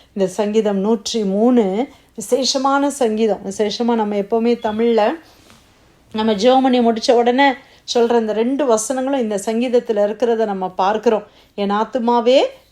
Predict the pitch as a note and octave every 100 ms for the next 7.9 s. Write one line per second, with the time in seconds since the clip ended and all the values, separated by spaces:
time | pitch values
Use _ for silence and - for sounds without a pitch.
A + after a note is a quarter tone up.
0 | - A3 - - E4+ D#4 B3+ - B3+ A#3
1 | A#3 G#3+ G#3 F#3+ - G3 F#3+ G3+ C4 D#4
2 | F#4 F4 C4 A3+ A3 G3+ F#3 - F#3+ F#3
3 | F#3 G3 G3+ A3 - A3+ - G#3+ G3 A#3
4 | D4 D4+ C#4 B3 - A#3 G3+ G#3 F#3 F3
5 | - - _ G3 F#3+ F#3+ G#3 A#3+ A#3 A#3
6 | B3 C4 C4 G3 F#3 F3+ F3+ - C4 A#3+
7 | G#3+ - G#3+ G#3 G#3 F#3 F#3 A#3